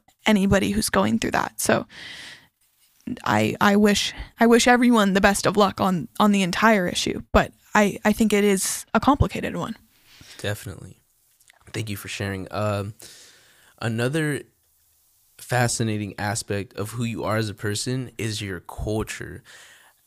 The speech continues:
Speaker 2: I see you chefing it up a lot, and you make some of the best food from scratch. How do you think your culture has impacted you as a person? And,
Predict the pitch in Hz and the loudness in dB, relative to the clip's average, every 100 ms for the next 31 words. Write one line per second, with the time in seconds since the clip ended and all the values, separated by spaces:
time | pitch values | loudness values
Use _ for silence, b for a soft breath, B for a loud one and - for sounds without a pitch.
0 | _ - 131 165 - 151 139 131 - 123 | _ -2 -2 -2 -4 -4 -4 -4 -2 0
1 | 123 131 120 113 117 120 _ _ _ _ | 0 -2 -4 -2 -2 -4 _ _ _ _
2 | _ _ _ _ _ 107 110 107 87 - | _ _ _ _ _ -4 0 0 -2 -4
3 | 113 110 139 143 151 143 - 139 131 113 | -4 -4 -4 0 0 0 -2 0 0 -4
4 | 107 120 120 - 131 123 - 110 98 - | -2 2 2 0 -4 -4 -4 -8 -6 -8
5 | - 120 104 104 85 _ - - b b | -10 -6 -2 0 -2 _ -20 -20 b b
6 | b b b _ _ _ _ _ _ - | b b b _ _ _ _ _ _ -10
7 | - 117 117 135 160 175 135 - 120 110 | -2 2 6 6 4 0 -2 -2 -4 -4
8 | - 98 110 127 - 117 117 - 110 101 | -12 -6 -2 -2 -4 -4 -2 0 0 0
9 | 95 - - 107 - 107 107 117 113 107 | -2 -8 -8 -6 -2 -2 -4 -4 -2 -2
10 | 104 - 107 - 117 113 107 - _ _ | -4 -6 -4 -2 -4 -6 -10 -20 _ _
11 | _ _ - 127 110 104 | _ _ -6 -2 -2 -4